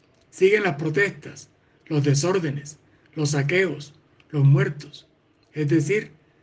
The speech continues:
la crisis empeora. El gobierno condicionó algún acuerdo con el comité de paro a que se condenen los bloqueos.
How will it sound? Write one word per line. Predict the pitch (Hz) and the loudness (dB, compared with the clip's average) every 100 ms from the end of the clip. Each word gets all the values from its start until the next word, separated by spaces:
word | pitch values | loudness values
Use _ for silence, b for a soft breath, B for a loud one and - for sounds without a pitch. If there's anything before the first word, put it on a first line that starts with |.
| _ | _
la | 156 147 | -6 -2
crisis | 165 156 160 | -2 -2 -4
empeora. | 160 156 160 147 - - _ _ _ _ _ _ _ b b _ | -4 -2 -2 -2 -4 -12 _ _ _ _ _ _ _ b b _
El | 165 160 | 2 4
gobierno | 165 185 220 226 | 4 4 2 -2
condicionó | 214 180 151 151 156 175 208 - _ _ b b b | -4 -4 -2 -2 -2 -2 -6 -14 _ _ b b b
algún | 160 147 180 202 | -4 0 0 0
acuerdo | 190 185 170 202 | 0 0 -2 -4
con | 175 | -4
el | 147 | -4
comité | 143 143 143 180 | 0 2 2 0
de | 180 | 0
paro | 180 170 170 - _ _ b b - | -2 -2 -4 -10 _ _ b b -8
a | 156 | -2
que | 156 | 0
se | 151 | 0
condenen | 147 143 151 156 151 | 0 0 0 0 0
los | 143 | 2
bloqueos. | 147 151 147 - - - | 0 -2 -6 -8 -12 -14